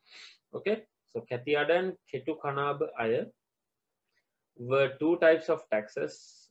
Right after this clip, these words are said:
mentioned in inscriptions. Okay. Now, uh, this also says, the inscriptions say that, okay, we'll discuss that later, but I'm ju-, I just want to touch on this. One king called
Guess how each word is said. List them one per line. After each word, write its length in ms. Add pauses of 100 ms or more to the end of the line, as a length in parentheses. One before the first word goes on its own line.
mentioned 420
in 120
inscriptions. 640 (800)
Okay. 260 (1600)
Now, 420
uh, 560 (420)
this 220
also 280
says, 340 (640)
the 100
inscriptions 600
say 160
that, 260 (140)
okay, 180
we'll 220
discuss 320
that 180
later, 380 (140)
but 320
I'm 140
ju-, 180
I 60
just 220
want 180
to 60
touch 280
on 160
this. 360 (580)
One 200
king 180
called 340